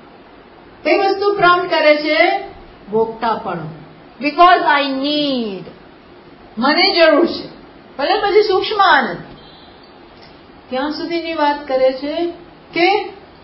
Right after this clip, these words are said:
હું આ સમાધિમાં ના જાઉં તો મને આનંદ ના આવે, એટલે સમાધિમાં જવાની જરૂર. મનને લય કરો અને સમાધિમાં જાઓ, તો જ મને આનંદ છે.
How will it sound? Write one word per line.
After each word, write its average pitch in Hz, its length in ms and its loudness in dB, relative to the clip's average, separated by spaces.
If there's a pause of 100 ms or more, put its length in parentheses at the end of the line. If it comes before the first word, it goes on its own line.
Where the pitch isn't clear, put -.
(120)
હું 311 200 -2
આ 277 40 -2
સમાધિમાં 330 580 0
ના 320 180 2
જાઉં 330 240 4
તો 330 60 -4
મને 320 160 -4
આનંદ 311 340 -2
ના 311 80 2
આવે, 311 140 4
એટલે 285 160 -2
સમાધિમાં 285 480 -4
જવાની 262 300 0
જરૂર. 208 560 0 (1800)
મનને 277 440 -2
લય 294 260 4
કરો 277 200 2
અને 233 220 0
સમાધિમાં 233 520 0
જાઓ, 185 200 -2 (640)
તો 294 80 4
જ 339 180 6
મને 330 160 2
આનંદ 294 420 2
છે. - 180 -10